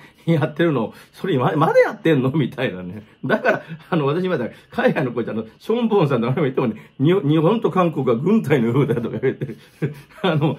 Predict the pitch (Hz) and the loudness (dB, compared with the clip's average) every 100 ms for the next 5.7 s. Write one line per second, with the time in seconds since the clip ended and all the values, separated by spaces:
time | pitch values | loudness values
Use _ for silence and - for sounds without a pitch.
0 | - - 180 156 123 123 131 127 123 123 | -4 0 2 0 0 0 0 0 0 0
1 | 196 139 120 117 107 117 113 101 104 113 | 0 0 -2 -2 -4 -6 -6 -8 -6 -8
2 | 92 82 80 80 - - _ 175 175 247 | -8 -12 -12 -16 -20 -20 _ -4 0 2
3 | 302 285 269 254 175 165 208 202 214 170 | 0 -2 0 0 0 0 2 0 2 0
4 | 117 117 113 107 123 110 92 87 143 208 | -2 -4 -2 -2 -4 -4 -8 -6 -4 -2
5 | 208 123 127 123 113 110 | -4 -4 -4 -2 -4 -6